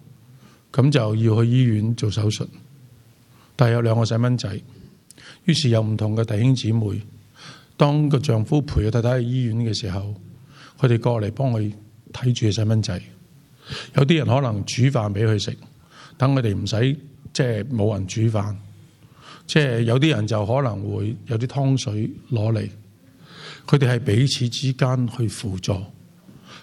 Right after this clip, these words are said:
同佢哋共度難關。所以今日求神幫助我哋，原來同行共言，即係互言，然後共建神家，唔係一個口號，係我哋可以實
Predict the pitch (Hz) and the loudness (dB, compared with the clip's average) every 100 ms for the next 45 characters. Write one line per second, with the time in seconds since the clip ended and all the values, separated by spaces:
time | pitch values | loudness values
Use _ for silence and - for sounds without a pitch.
0 | - 120 127 123 113 110 110 107 104 101 | -2 0 2 2 0 0 0 -2 0 -2
1 | 98 95 104 131 120 117 - - _ _ | -4 -6 -2 -2 -2 -6 -12 -20 _ _
2 | _ _ - - - - - - - 170 | _ _ -20 -20 -20 -20 -20 -14 -2 0
3 | 151 156 139 110 - - - 113 110 131 | 2 2 0 -2 -10 -10 -6 -2 -2 0
4 | 131 104 101 101 101 101 - _ _ _ | -2 -2 -8 -8 -10 -14 -20 _ _ _
5 | - - - - - 135 131 120 120 113 | -20 -20 -20 -20 -2 2 4 2 0 -2
6 | - 135 117 113 110 113 104 117 117 110 | -4 -2 0 -2 -2 -6 -6 -4 -2 -2
7 | 101 98 - _ - - - 151 123 117 | -6 -8 -12 _ -20 -14 -2 0 0 -2
8 | 123 113 107 101 107 107 107 107 120 110 | 0 0 -2 -4 -4 -2 -2 -2 -2 -2
9 | 107 110 117 95 101 123 127 117 110 135 | 0 0 -2 -4 -2 -2 -2 -4 -2 -2
10 | 110 104 113 110 117 117 _ _ _ - | -2 -2 -4 -4 -8 -12 _ _ _ -20
11 | - - - - 120 117 107 139 120 | -20 -20 -6 0 2 2 2 0 -2